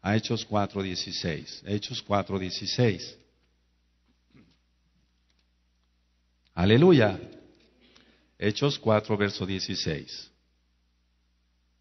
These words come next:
Y tú después vas a leer todo el contexto, por favor. Yo nada más ahorita voy a leer el texto, el pasuk, pero tú después tú vas a leer el contexto. Romanos cuatro dieciséis dice,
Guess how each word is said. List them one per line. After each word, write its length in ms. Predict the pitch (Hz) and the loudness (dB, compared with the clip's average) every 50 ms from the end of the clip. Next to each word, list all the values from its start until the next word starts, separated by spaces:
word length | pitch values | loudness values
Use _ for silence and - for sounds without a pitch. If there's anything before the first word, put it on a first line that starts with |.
| _ _ _ - | _ _ _ -4
Y 120 | 117 117 - | -4 -2 2
tú 120 | - 151 | 2 2
después 340 | 151 156 151 - 156 147 131 | 4 2 0 0 0 -2 0
vas 220 | 139 135 135 - | 0 -2 0 0
a 40 | 135 | -2
leer 220 | 120 120 123 123 | 0 0 -2 -2
todo 240 | 123 - 107 104 107 | -2 -2 -2 0 0
el 120 | 104 98 - | -2 -2 -4
contexto, 680 | 110 113 110 - - 139 135 - - - 151 71 - _ _ _ _ _ _ | -4 -6 -4 -2 -2 -2 -2 -2 -6 -12 -12 -12 -14 _ _ _ _ _ _
por 140 | - 104 98 | -6 -6 -2
favor. 420 | - 101 95 90 85 80 67 - _ _ _ _ _ _ _ _ _ _ | 0 0 0 0 -2 -6 -8 -10 _ _ _ _ _ _ _ _ _ _
Yo 80 | - 101 | -4 -2
nada 120 | 113 123 | 0 2
más 180 | 131 147 139 - | 2 2 2 2
ahorita 240 | 143 139 139 - 120 | 0 -2 0 -2 -2
voy 160 | 110 113 113 | 0 0 0
a 100 | 110 101 | 0 0
leer 300 | 95 92 101 113 131 151 | 0 0 0 0 2 0
el 140 | 143 117 - | -2 -4 -2
texto, 320 | - 95 95 - - 180 | -4 -4 -4 -2 -4 -4
el 60 | 175 | -4
pasuk, 360 | - 101 - - - 120 - - | -4 -6 -8 -2 -2 -2 -2 0
pero 180 | 135 127 117 | -2 -2 0
tú 80 | - 107 | 0 -2
después 280 | 101 - - 104 101 | -2 -2 -4 -6 -6
tú 80 | - 104 | -6 -4
vas 180 | 101 98 - - | -6 -4 -4 -4
a 60 | 95 | -4
leer 180 | 90 92 90 | -2 -2 -2
el 100 | 92 90 | -4 -6
contexto. 600 | - 98 90 82 - 90 80 - - - 76 - _ _ _ _ _ _ _ _ | -8 -10 -8 -4 -2 -2 -2 -2 -6 -12 -12 -14 _ _ _ _ _ _ _ _
Romanos 420 | - 95 98 101 120 135 156 151 - | -8 -4 0 2 2 2 2 0 0
cuatro 240 | - 151 143 156 151 | -2 -2 0 0 -2
dieciséis 420 | 143 - - 143 131 131 123 110 | -2 -2 -2 0 0 0 0 -2
dice, 480 | 110 110 110 104 - 107 107 107 107 | -2 -2 -2 -2 -2 -2 -2 -2 -2